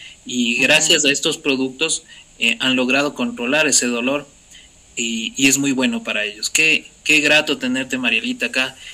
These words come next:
Speaker 1: Eh, cuéntanos cómo te encontramos, dónde te encontramos para,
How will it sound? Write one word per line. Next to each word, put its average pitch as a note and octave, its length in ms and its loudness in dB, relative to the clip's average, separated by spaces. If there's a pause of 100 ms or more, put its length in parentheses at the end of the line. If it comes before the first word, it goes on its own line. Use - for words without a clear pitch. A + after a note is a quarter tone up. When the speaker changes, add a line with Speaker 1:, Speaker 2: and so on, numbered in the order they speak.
(140)
Speaker 1:
Eh, B2 260 0 (140)
cuéntanos F3+ 720 2 (420)
cómo G3 300 0
te E3+ 80 0
encontramos, C3 720 -4
dónde E3+ 280 -2
te D3+ 100 -2
encontramos C3 760 -2
para, B2 280 -4